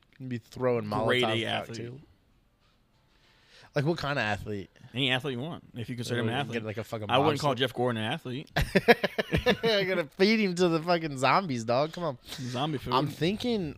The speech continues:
Speaker 1: oh, man. What
Speaker 2: Like
Speaker 1: do
Speaker 2: hockey players, football players, uh, baseball players.
Speaker 1: I feel like a baseball player would be a solid idea to fucking whack the shit
Speaker 2: Yeah.
Speaker 1: out of the, out of the, the
Speaker 2: Yeah,
Speaker 1: zombies,
Speaker 2: more
Speaker 1: right?
Speaker 2: like pinpoint accuracy. You're looking for more like a pitcher, I
Speaker 1: But,
Speaker 2: think.
Speaker 1: ooh,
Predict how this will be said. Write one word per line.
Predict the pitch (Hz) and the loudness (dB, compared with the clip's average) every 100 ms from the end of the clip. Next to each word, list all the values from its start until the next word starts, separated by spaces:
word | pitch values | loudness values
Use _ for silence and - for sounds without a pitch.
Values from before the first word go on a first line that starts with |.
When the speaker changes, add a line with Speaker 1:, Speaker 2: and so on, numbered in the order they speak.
| - | -12
Speaker 1:
oh, | - 135 123 107 | -10 -8 -10 -10
man. | 110 135 117 | -6 -4 -4
What | 104 | -4
Speaker 2:
Like | 139 160 | -4 0
Speaker 1:
do | |
Speaker 2:
hockey | 135 147 160 | 0 0 -4
players, | 170 156 156 156 156 151 - - - | -4 -2 -2 -2 -4 -6 -10 -14 -12
football | - 143 139 | -12 -8 -6
players, | 139 135 135 135 135 135 135 - - - | -4 -4 -2 -2 -4 -6 -10 -14 -16 -16
uh, | 127 | -12
baseball | 127 214 147 | -10 -10 -10
players. | 143 147 139 139 139 - - | -8 -6 -4 -4 -6 -10 -14
Speaker 1:
I | 110 | -14
feel | - 190 | 0 0
like | 262 | 2
a | 143 | 2
baseball | 104 127 139 156 | 4 2 2 0
player | 127 127 | 2 2
would | 117 | 2
be | 110 | 0
a | 104 | -2
solid | - 110 110 | 0 0 0
idea | 101 101 101 98 | -2 -4 -4 -6
to | 104 | -8
fucking | - 120 - 101 101 | -4 -4 -4 -8 -8
whack | 101 101 104 113 - | -4 0 2 0 -2
the | 113 104 | -6 -4
shit | - - 113 101 - _ _ _ _ _ _ - | -4 -4 -2 -4 -4 _ _ _ _ _ _ -12
Speaker 2:
Yeah. | 294 339 _ - | -12 -12 _ -2
Speaker 1:
out | 113 113 | 0 0
of | |
the, | 107 98 - - | -6 -8 -16 -8
out | 92 110 | -4 -4
of | 104 | -4
the, | 98 - _ _ _ _ | -10 -16 _ _ _ _
the | 117 | -6
Speaker 2:
Yeah, | 110 | -4
Speaker 1:
zombies, | 110 104 101 98 | -4 -6 -8 -4
Speaker 2:
more | 139 | -2
Speaker 1:
right? | 147 | 0
Speaker 2:
like | 120 - | -2 -2
pinpoint | 143 135 117 | -4 -4 -6
accuracy. | 113 127 147 123 | -6 -8 -8 -10
You're | 123 | -10
looking | 123 123 | -10 -10
for | 120 | -10
more | |
like | 117 | -12
a | 95 | -10
pitcher, | - - 113 147 | -8 -8 -4 0
I | |
Speaker 1:
But, | 202 196 90 | 0 0 -4
Speaker 2:
think. | 127 175 | -6 -4
Speaker 1:
ooh, | 208 123 104 | -2 -4 -6